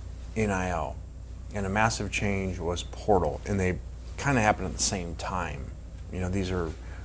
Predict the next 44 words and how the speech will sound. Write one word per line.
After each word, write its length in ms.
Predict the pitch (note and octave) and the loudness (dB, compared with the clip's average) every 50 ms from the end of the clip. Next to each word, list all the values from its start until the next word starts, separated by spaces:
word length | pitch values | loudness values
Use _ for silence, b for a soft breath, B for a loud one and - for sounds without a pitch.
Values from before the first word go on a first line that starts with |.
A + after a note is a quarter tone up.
| B B | B B
groundbreaking 1000 | - - G2 G2+ G#2 G2+ G2 F#2 E2+ F#2+ F#2+ F#2+ F2+ - G2 F2+ F2 E2 D#2+ D#2 | 0 4 4 6 6 6 4 4 4 4 4 2 2 0 -2 -2 -2 -2 -4 -4
changes 680 | - - - G#2 G2+ G#2 G2 F2 E2+ E2+ E2 E2 - - | -2 0 2 2 4 4 2 2 0 -2 -2 -4 -2 0
that, 180 | F#2 F2 E2 | 2 2 2
at 680 | - - - - - - - - - - - - - | 0 -2 -6 -10 -10 -10 -10 -10 -10 -10 -10 -8 -4
the 60 | - - | 2 4
same 140 | - A2+ | 6 8
time, 120 | G#2 G#2 F#2+ | 8 8 6
that 160 | G2 F2+ D#2+ - - - - - - - - - - - - - - - | 6 4 2 0 -4 -10 -10 -10 -10 -10 -10 -10 -10 -10 -10 -8 0 6
ended 220 | D3+ C#3+ C3+ A#2 | 10 10 12 12
up 180 | A#2 A2 - - | 12 10 8 6
completely 380 | - F#2+ A2 A2+ G2 F#2 F#2 | 0 4 6 6 8 8 6
affecting 400 | E2+ - - C3 - - - G2 | 6 8 8 6 6 6 2 2
each 180 | F#2 F2+ E2+ - | 2 2 4 6
other, 180 | F#2 G2+ G#2+ G2+ | 8 8 8 8
'cause 160 | G2 G2 F#2 | 8 6 2
it's 140 | F#2 F2 F#2 | 2 2 4
now, 200 | G2+ G2+ G2 F#2 | 6 6 6 6
it's 140 | F2 - - - - - - - - - - | 4 0 -6 -8 -10 -10 -10 -12 -12 -8 -4
like 180 | F2+ F#2 E2+ - | -4 -2 -2 0
we're 60 | F2+ | 2
talking 200 | F#2+ F#2+ F2+ F#2 | 4 4 4 4
about 200 | F2+ F2+ F2+ - | 4 2 2 2
the 80 | - F#2 | 2 0
N 80 | F#2 | 0
F 100 | F2 F2 | 2 4
L, 160 | A2 A2 G2+ | 6 6 6
now 180 | F#2+ G2 G2 G2+ | 6 6 6 6
I 120 | F#2+ F#2+ | 6 6
can 420 | F2+ - - F#2 F2 E2+ D#2+ D#2 - - B B B B B B B - | 4 0 -4 -4 -4 -4 -4 -4 -6 -8 B B B B B B B 4
opt 220 | - F#2+ F#2 - B2+ | 4 6 6 8 8
into 160 | C3 C3+ A#2+ | 10 10 8
free 200 | - - G#2+ G#2 | 8 6 6 8
agency 300 | G#2 F#2 F#2+ G2 G2+ G2+ | 8 6 6 4 4 6
and 100 | G#2+ G#2 | 6 8
I 60 | G2+ | 6
get 180 | G2 F2+ D#2 E2+ | 6 6 4 6
paid, 460 | - C3 C#3+ B2+ G#2 G2+ G2 F#2+ F#2+ - - - - B B B B B B B B B B B B B B | 8 10 10 10 10 8 8 6 2 -4 -6 -10 -10 B B B B B B B B B B B B B B
you 120 | G#2+ G#2 | 4 6
know, 280 | G2+ G2 G2 F#2+ G2 G#2+ - - - | 8 8 8 8 6 4 0 -4 -2
whenever 320 | G2 F#2+ G2+ G2+ F#2+ G2 | 2 6 6 8 10 10
I 60 | F#2+ | 10
want 280 | F2+ F2+ G2+ A#2+ A2+ - | 10 10 8 6 6 4
to, 100 | - F#2+ | 2 0
basically. 720 | F2 F2+ F2+ F2+ - - G2 F#2 - - F#2 F#2 F#2+ F#2+ | 4 4 4 4 2 0 0 0 0 0 0 2 0 0